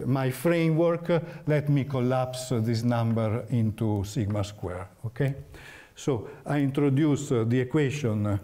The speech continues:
sigma square Laplacian of u equal to, if, uh, I am, uh,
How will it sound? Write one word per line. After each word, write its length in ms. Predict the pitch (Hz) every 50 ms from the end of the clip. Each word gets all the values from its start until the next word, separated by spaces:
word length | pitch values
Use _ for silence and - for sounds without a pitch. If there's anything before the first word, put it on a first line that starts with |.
| - - - -
sigma 480 | - - - - 170 156 135 143 147 135
square 580 | 127 - - - 160 151 143 127 117 110 98 - - - - - - -
Laplacian 920 | 135 127 120 120 - - 143 143 143 131 120 - - - 120 117 117 110 - -
of 240 | - 120 117 107 117
u 480 | 127 147 160 160 170 208 240 254 - - - - - - - - - - - - -
equal 460 | 196 185 196 190 185 208 214 208 185 170 190
to, 280 | - 165 135 101 - - - - - - - - - - - - - - - - -
if, 360 | 196 226 247 233 240 - -
uh, 280 | 202 185 175 165 160 -
I 120 | 165 147 143
am, 400 | 147 156 160 160 160 156 147 143
uh, 260 | 143 139 135 139